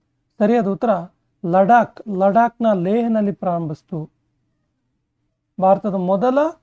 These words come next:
ಮಾರ್ಸ್ ಮೂನ್ ಅನಲಾಗ್ ಮಿಷನ್ ಆಗಿದೆ ಇದು. ಭಾರತ ಮತ್ತು ಫ್ರಾನ್ಸ್ ಸೇರ್ಕೊಂಡು ಕೆಳಗಿನ ಯಾವ ಮಿಷನ್ ಲಾಂಚ್ ಮಾಡಲು ಉದ್ದೇಶಿಸಿವೆ? ಸರಿಯಾದ ಉತ್ತರ ತೃಷ್ಣಾ. ಭಾರತ ಮತ್ತು ಫ್ರಾನ್ಸ್.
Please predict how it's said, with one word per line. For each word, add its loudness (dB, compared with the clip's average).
ಮಾರ್ಸ್ 0
ಮೂನ್ -2
ಅನಲಾಗ್ -2
ಮಿಷನ್ -8
ಆಗಿದೆ -10
ಇದು. -14
ಭಾರತ 6
ಮತ್ತು 0
ಫ್ರಾನ್ಸ್ -2
ಸೇರ್ಕೊಂಡು -2
ಕೆಳಗಿನ 0
ಯಾವ 0
ಮಿಷನ್ -4
ಲಾಂಚ್ -2
ಮಾಡಲು -4
ಉದ್ದೇಶಿಸಿವೆ? -8
ಸರಿಯಾದ 2
ಉತ್ತರ -6
ತೃಷ್ಣಾ. -8
ಭಾರತ 0
ಮತ್ತು -2
ಫ್ರಾನ್ಸ್. -2